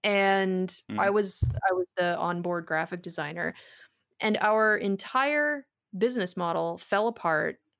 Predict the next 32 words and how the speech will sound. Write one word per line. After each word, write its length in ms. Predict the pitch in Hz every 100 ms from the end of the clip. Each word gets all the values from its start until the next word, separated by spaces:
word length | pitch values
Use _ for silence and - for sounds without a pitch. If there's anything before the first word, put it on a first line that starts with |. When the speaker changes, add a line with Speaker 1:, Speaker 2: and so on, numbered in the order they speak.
| _ _ _ _ _
Speaker 1:
because 920 | 196 185 190 185 180 175 180 - - - _ _ _ _ _ _ _ _ _ _ _ _ _ _
eBay 440 | 226 240 277 269 262
introduced 1040 | 226 - 208 208 208 202 196 - - - _ _ _ _ _ _ _ _ _ _ _ _ _ _ _ _ _ _ _ _ _
buy 180 | 180 220
it 200 | 254 -
now 440 | 190 202 262 320
or 300 | 320 226 185
wish 320 | 180 247 -
lists 360 | 285 294 285 -
or 60 | 202
something 340 | 220 226 233
like 220 | 226 214
that. 200 | 240 254
I 100 | 190
can't 260 | 190 240 -
remember, 320 | 208 220 175
but 140 | 185
it 40 | 226
was 160 | 247
one 120 | 240 262
of 60 |
those 180 | 240 214
things 200 | 247 233
where 120 | 208 190
we 100 | 190
had 80 | 190
all 220 | 190 180
worked 320 | 175 196 - -
on 240 | 170 170
this, 340 | 175 170 - -
you 120 | 185
know 300 | 175 170 190